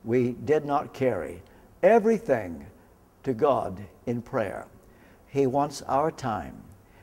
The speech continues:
He likes our company. And I can tell you, when we get to heaven and stand before God,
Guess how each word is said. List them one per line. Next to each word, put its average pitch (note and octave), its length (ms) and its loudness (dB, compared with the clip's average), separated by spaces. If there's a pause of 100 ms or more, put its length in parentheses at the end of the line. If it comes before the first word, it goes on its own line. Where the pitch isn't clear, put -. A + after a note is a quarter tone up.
He C3+ 180 2
likes D3 400 2
our D3 240 2
company. F#2 640 -6 (360)
And B2+ 100 -2
I E3 80 4
can F#3 160 0
tell G3 240 6
you, A2+ 140 6
when E3 160 4
we F#3 140 8
get A#3+ 260 4
to G3 80 2
heaven B2+ 560 2 (320)
and C3+ 180 -2
stand G3 380 4
before E3+ 360 4
God, A2+ 440 0